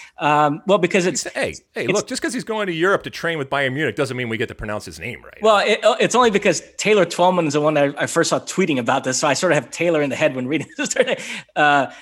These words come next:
Speaker 1: but, uh, no, so, so yeah, I'm curious to see this Tanner Tessman one because I do like him as a player, and that would be pretty neat if another American, young American got signed by Bayern Munich. So,
Speaker 2: Um,
Speaker 1: um,
Speaker 2: I,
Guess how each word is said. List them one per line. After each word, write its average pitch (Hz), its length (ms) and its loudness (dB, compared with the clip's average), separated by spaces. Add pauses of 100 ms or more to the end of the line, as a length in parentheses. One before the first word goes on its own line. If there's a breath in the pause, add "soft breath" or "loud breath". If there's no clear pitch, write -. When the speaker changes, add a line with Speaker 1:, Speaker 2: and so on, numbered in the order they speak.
(120)
Speaker 1:
but, 160 300 0
uh, 147 320 6 (300)
no, 147 160 0
so, 165 340 2
so - 140 0
yeah, 185 160 4
I'm 160 140 0
curious 190 260 0
to 170 80 -6
see 170 160 0
this 151 140 -2 (100)
Tanner 160 260 -2
Tessman 156 360 -2
one 135 120 -4
because 127 160 -4
I 143 60 0
do 143 120 -2
like 147 220 0
him 139 80 -6
as 127 80 -6
a 123 60 -8
player, 147 320 0
and 127 100 -4
that 139 100 0
would 139 120 -4
be 131 80 -6
pretty 131 220 -8
neat 143 160 -4
if 123 120 -8
another 135 240 -8
American, 131 500 -6
young 131 200 -10
American 127 340 -8
got 117 140 -10
signed 135 240 -10
by 117 80 -10
Bayern 117 320 -8
Munich. 127 260 -8
So, 123 320 -8 (440 loud breath)
Speaker 2:
Um, 160 420 0
Speaker 1:
um, - 0 -
Speaker 2:
I, - 220 -10